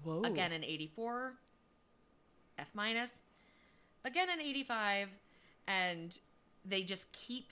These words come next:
Speaker 2: failing these tests. So the top brass at, like, in Moscow is like, "This is unacceptable. We cannot be failing these tests every time. You gotta pass one."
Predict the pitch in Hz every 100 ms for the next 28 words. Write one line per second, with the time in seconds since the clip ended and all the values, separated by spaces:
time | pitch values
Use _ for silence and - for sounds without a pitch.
0 | - - 170 190 208 196 175 160 - -
1 | - 147 339 453 - - - - - -
2 | - - - - 214 196 190 185 - -
3 | 190 185 208 180 - - - 226 226 226
4 | 190 190 196 190 - 170 165 165 - -
5 | - 180 170 165 185 156 151 151 180 175
6 | 170 165 - - - - 175 165 190 202
7 | 180 170 165 - 156 - 160 156 156 -
8 | - - - - - 185 196 208 196 175
9 | 180 180 - 175 175 175 170 160 156 -
10 | 143 139 - - - - - - - 143
11 | 143 120 120 - - - - - - 160
12 | 175 151 156 - 113 113 - - -